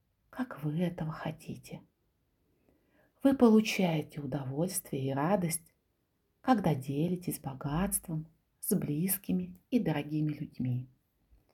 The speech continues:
Вы можете сделать свою жизнь и жизнь других людей лучше. Почувствуйте это. Все просто.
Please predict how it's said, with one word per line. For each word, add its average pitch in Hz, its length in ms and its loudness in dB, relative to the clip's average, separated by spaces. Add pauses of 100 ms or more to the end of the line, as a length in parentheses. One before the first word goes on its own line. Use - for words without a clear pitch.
(1200)
Вы 269 180 12
можете 160 560 8
сделать 143 420 0
свою 143 320 -4
жизнь 185 580 0 (400)
и 269 120 10
жизнь 151 340 6
других 143 580 -2 (300)
людей 143 640 -6 (380)
лучше. - 460 -12 (1080)
Почувствуйте - 880 -6
это. 131 440 -4 (800)
Все - 180 -2
просто. - 460 -8